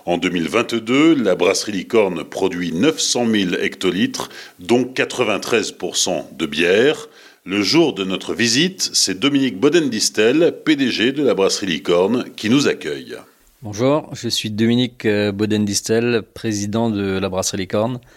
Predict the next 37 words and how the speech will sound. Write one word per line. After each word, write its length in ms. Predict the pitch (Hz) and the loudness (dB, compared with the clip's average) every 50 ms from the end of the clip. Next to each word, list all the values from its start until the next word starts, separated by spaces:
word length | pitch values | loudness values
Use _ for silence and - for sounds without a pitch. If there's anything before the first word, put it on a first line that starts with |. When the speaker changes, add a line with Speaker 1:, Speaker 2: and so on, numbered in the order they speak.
| - - _ _ - 92 | -20 -20 _ _ -8 -2
Speaker 2:
Bienvenue 340 | 101 113 110 110 113 110 | 0 0 0 2 2 0
à 60 | 107 98 | 0 0
Saverne, 560 | - - 98 95 104 113 117 120 113 95 92 | 0 -2 0 0 0 0 0 -2 -4 -6 -6
dans 100 | 95 95 | -6 -6
notre 420 | 98 98 98 - - - 95 95 | -6 -6 -8 -8 -6 -4 -4 -4
très 220 | 95 - - 101 98 | -4 -4 -6 -6 -4
belle 120 | 98 98 | -2 -2
brasserie. 360 | 98 92 92 - - 95 - _ _ _ _ _ - - | -2 -4 -4 -6 -8 -10 -12 _ _ _ _ _ 0 2
Speaker 1:
On 120 | 95 101 | 4 4
est 120 | 104 - | 4 4
en 80 | 107 107 | 2 2
Alsace, 380 | 104 98 95 92 101 107 104 - | 2 2 2 2 2 2 2 0
Dominique, 460 | 90 87 82 87 87 92 101 101 - | -2 0 0 2 2 2 0 2 0
à 60 | 76 | 0
une 120 | 80 85 | 0 0
cinquantaine 800 | 82 - 110 98 - 98 95 - - 113 104 101 101 95 95 90 | 0 0 0 0 0 -2 -4 -2 0 2 2 2 2 2 2 0
de 140 | 85 85 87 | 2 0 -2
kilomètres 680 | 85 - - 101 104 101 107 107 107 - - - - - - | -2 -2 -2 0 0 2 2 2 0 0 -2 -4 -2 0 2
à 140 | 87 85 | 2 2
l'est 440 | 87 90 107 117 120 - - - 101 | 4 4 4 4 4 4 0 -4 -4
de 120 | 92 92 90 | -4 -2 -2
Strasbourg, 840 | - - - - 90 87 85 87 92 104 117 123 131 139 127 104 - - | -2 -2 0 0 0 0 2 2 4 6 8 8 8 6 4 2 0 0
à 120 | 90 87 | 0 2
Saverne, 840 | - - - 131 123 113 101 107 110 117 131 147 151 139 113 101 - - - - - - - | 2 0 2 2 2 2 2 2 2 2 2 2 2 2 2 2 0 -2 -6 -20 -18 -10 -2
où, 340 | 110 107 113 131 135 127 117 | 0 2 4 6 6 6 6
euh, 460 | 104 101 95 95 90 90 90 87 85 | 6 4 4 4 4 4 4 4 2
démarre, 640 | 87 90 110 117 117 117 117 120 135 143 135 110 107 | 2 4 4 4 4 4 2 2 4 2 2 2 2
euh, 180 | 101 98 92 85 - - - - - | 2 2 2 0 -2 -6 -20 -10 -4
l'aventure 640 | 80 90 101 98 98 101 92 - - 101 110 110 | 2 2 2 4 4 0 0 0 0 0 0 2
de 80 | 104 87 | 0 0
cette 340 | 80 - 95 85 - - 85 | 0 0 0 -2 -2 0 0
brasserie 680 | 82 80 73 69 80 82 - - - - 90 101 107 | 0 0 0 2 0 0 0 -2 -6 -4 -2 0 2
en 120 | 98 82 80 | 2 2 2
mille 400 | 80 101 135 165 160 143 120 101 | 0 2 2 2 2 0 -2 -4
huit 140 | 98 107 | -4 -2
cent 300 | 98 - - - 95 90 | -2 0 0 0 0 -2
quarante-cinq. 1120 | 85 - - - 87 69 69 73 67 65 - - - - 113 117 131 156 160 151 - - | -2 -4 -2 -2 -2 0 0 -2 -4 -4 -4 -4 0 2 2 4 4 4 4 2 2 -2